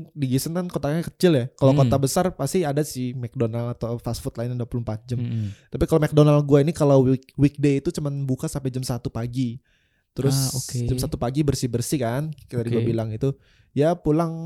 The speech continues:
Speaker 1: kerja itu s-, jam setengah tiga pagi. Kalau weekend itu tutupnya lebih lama, jam tiga pagi baru tutup. Jam tiga pagi
Speaker 2: Oh.
Speaker 1: pulangnya s-,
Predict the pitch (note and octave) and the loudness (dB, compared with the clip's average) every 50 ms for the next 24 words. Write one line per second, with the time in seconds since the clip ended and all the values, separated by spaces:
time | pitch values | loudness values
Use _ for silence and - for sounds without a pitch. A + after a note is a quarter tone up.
0 | E3 E3 E3 - - E3+ D#3+ D3 - G3+ G3 G3 G3 G#3 G3+ G3 - - - - | -8 -10 -8 -6 -4 -4 -4 -2 -2 -2 -2 -2 -4 -4 -4 -4 -6 -10 -10 -12
1 | - - C3+ C3 B2+ B2+ B2+ C3 C3 C3 C3 - - C3 B2 A#2+ - B2+ C3 - | -10 -8 -6 -4 -4 -4 -4 -6 -6 -8 -8 -6 -4 -4 -4 -4 -4 -4 -4 -4
2 | A#2+ A#2+ B2 B2+ B2+ A#2+ A2+ A#2 - _ _ _ _ _ _ _ - D3+ C#3+ D3 | -4 -4 -4 -2 -2 -2 -4 -6 -12 _ _ _ _ _ _ _ 0 2 4 6
3 | D3 D3+ D3+ D3 D3 D3 D3+ D3+ D3 - - - D#3 E3 D#3 C#3 D#3+ D#3 - G#3 | 6 6 6 6 6 6 4 2 2 0 -4 -2 -2 -2 0 -2 -4 0 4 4
4 | A3 G#3+ - - E3+ - F3 - F3+ G3 G3 F#3 D#3+ D3 D3 D#3 E3 D#3+ D#3 D3 | 4 4 4 4 2 2 2 -2 0 0 2 2 2 2 2 2 2 0 0 -2
5 | C3+ C3 C3 C#3 C3 C3 C3 C3+ C3+ C3 C3 C3+ C3+ - _ _ - D#3+ D3 C#3 | -2 -2 -2 -2 -2 -2 -4 -6 -6 -6 -8 -8 -10 -12 _ _ -4 -2 2 2
6 | D3 D3 D3 C#3 C#3+ D3 E3 E3+ D3 C3 B2+ B2+ B2 B2+ B2+ B2 - C3 A#2+ - | 2 2 2 -2 -2 0 0 0 2 2 0 0 0 -2 -4 -2 -4 -6 -6 -8
7 | - - - - - B2 - - C3 C3 C3 B2+ B2+ C3 C3+ D3 F3+ G3+ G#3 C3+ | -14 -20 -12 -8 -6 -6 -2 0 2 2 2 2 2 2 4 4 4 4 4 2
8 | C3+ C3 B2+ B2+ B2+ B2 B2 B2 A#2+ _ _ - C#3+ C3+ C3+ C3 C3 C#3 D3 E3 | -2 -6 -8 -10 -10 -10 -10 -12 -14 _ _ -6 -2 -2 0 0 -2 -2 -4 -4
9 | E3+ E3+ E3+ E3+ - - | -2 -2 -4 -4 -6 -10